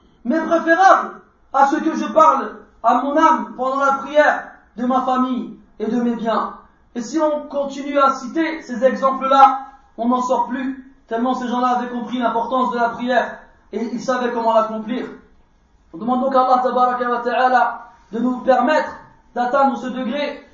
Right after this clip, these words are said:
et de nous délecter de notre prière. Nas'Allah tabaraka wa ta'ala أن يجعل اللذة العظمى في صلاتنا وسائر عباداتنا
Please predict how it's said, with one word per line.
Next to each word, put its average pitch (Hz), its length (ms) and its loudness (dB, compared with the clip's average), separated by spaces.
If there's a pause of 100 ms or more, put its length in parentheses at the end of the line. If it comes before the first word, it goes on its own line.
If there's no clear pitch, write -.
(120)
et 220 100 -4
de 247 60 -2
nous 254 120 0
délecter 269 420 0
de 254 80 -6
notre 240 340 -4
prière. 240 340 2
Nas'Allah 247 520 0
tabaraka 240 480 -4
wa 233 100 -2
ta'ala 240 680 2 (300)
أن 247 140 0
يجعل 247 420 2
اللذة 247 720 -2
العظمى 277 800 2 (400)
في 269 180 -8
صلاتنا 254 720 0
وسائر 240 540 0 (140)
عباداتنا 226 920 2